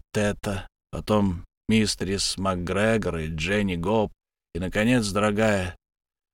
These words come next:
твоей матери». «Как? Мама также умерла?» —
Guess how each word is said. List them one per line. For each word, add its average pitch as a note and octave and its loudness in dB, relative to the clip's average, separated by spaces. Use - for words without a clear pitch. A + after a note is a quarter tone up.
твоей A3 2
матери». G#3 0
«Как? E3+ 4
Мама D#3+ 10
также D#3+ 6
умерла?» — E3 6